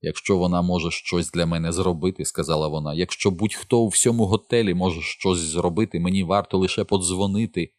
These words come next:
Її звуть Мері, вона готова будь-чим віддячити мені. Ви можете почати просто зараз, з'єднавши мене з Джоді", — сказав я їй і назвав номер Діка.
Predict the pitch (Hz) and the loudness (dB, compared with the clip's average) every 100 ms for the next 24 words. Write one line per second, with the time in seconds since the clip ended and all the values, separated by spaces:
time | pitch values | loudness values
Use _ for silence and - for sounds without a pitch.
0 | - 107 101 110 107 113 - 120 98 87 | -2 0 2 0 0 -2 0 0 2 0
1 | 98 104 92 95 117 98 92 123 - - | 0 0 0 2 2 2 2 -2 -2 -4
2 | 151 127 98 107 98 101 113 - - 92 | 0 0 0 -2 0 0 0 -2 -2 2
3 | 92 117 127 - _ _ _ 139 135 127 | 2 2 -2 -6 _ _ _ 0 2 4
4 | 113 104 104 104 104 117 107 92 104 98 | 2 2 0 0 2 2 2 0 0 2
5 | 101 95 110 95 80 - 98 92 98 95 | 0 2 4 4 0 -2 -2 0 2 2
6 | 90 - 90 87 80 80 85 87 80 67 | 0 0 0 0 -2 -2 0 0 0 -6
7 | - 85 78 76 78 82 95 - - 87 | -2 -2 0 -2 -4 -2 -4 -6 -4 0
8 | 85 82 80 76 71 71 69 73 - - | 0 2 0 -2 -4 -6 -6 -8 -10 -18